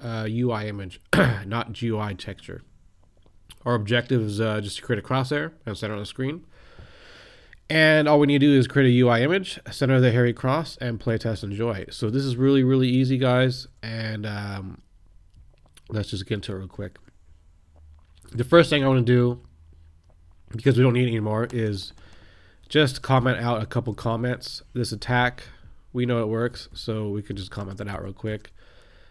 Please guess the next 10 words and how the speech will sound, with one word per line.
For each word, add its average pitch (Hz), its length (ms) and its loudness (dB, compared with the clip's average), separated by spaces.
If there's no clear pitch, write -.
And, 147 480 4
um, 147 360 2
that's 139 260 -4
it. - 240 -4
So 113 380 0
according 117 340 0
to 117 80 -4
our 107 80 -2
notes 117 280 -4
here, 156 340 -2